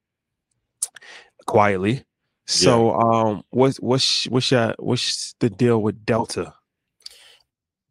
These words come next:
Speaker 2: A class that people gave around, people, s-, sometimes when people share these, like, travel hacks, it goes too far.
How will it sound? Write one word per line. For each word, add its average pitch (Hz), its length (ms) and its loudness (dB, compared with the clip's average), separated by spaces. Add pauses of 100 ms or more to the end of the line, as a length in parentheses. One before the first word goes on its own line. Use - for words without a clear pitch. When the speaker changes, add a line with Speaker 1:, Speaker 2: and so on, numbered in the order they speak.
(140)
Speaker 2:
A 120 140 4
class 170 380 2
that 147 100 0
people 180 220 2
gave 151 240 4
around, 131 640 4 (560)
people, 214 440 6
s-, 123 300 -2
sometimes 190 640 4
when 127 180 4
people 160 300 0
share 139 260 2
these, 131 280 0
like, 104 320 -4 (240)
travel 156 380 2
hacks, 160 440 0 (560)
it 180 180 -2
goes 147 320 6
too 127 140 -2
far. 82 320 -2